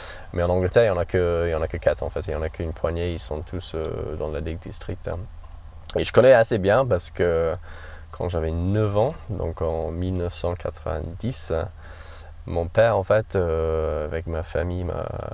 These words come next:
ma mère et mon frère et ma sœur, ils ont pris un camping-car et mon père, il a été le premier, la première personne à parcourir de, de, tous les sommets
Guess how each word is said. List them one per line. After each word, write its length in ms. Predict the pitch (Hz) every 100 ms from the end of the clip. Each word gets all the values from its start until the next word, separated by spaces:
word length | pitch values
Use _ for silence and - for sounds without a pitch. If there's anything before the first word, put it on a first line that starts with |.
| -
ma 120 | 76
mère 300 | 80 82 85
et 380 | 80 80 82 82 - -
mon 120 | -
frère 300 | - - 87
et 60 | -
ma 60 | -
sœur, 460 | - - 104 120 - - - - - -
ils 120 | 87
ont 80 | 78
pris 200 | - 92
un 80 |
camping-car 560 | 87 87 78 80 95 101
et 40 |
mon 120 | 82 80
père, 260 | 104 101
il 160 | 87 73
a 60 |
été 180 | 76 78
le 120 | 80
premier, 460 | - - 95 92 87 65
la 60 |
première 320 | - 98 104 -
personne 380 | - - 107
à 140 | 98 - - -
parcourir 560 | 95 92 - 98 95 101 - - - - - - -
de, 360 | - 80 78 80 - - -
de, 140 | 85
tous 160 | 80 107
les 80 | 104
sommets 440 | - 98 95 131